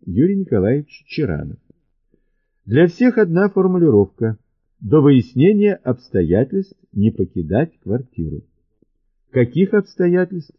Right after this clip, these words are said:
всем ясно. Жилища мятежников берутся под охрану,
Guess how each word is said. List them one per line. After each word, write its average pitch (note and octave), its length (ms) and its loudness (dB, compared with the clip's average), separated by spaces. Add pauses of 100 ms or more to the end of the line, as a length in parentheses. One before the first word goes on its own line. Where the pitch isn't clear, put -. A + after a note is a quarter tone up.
(100)
всем A2+ 240 -6
ясно. D#2+ 400 -10 (1040)
Жилища E3 480 0
мятежников G#2 680 0
берутся G2 460 0
под F2+ 180 -2
охрану, G2 540 -2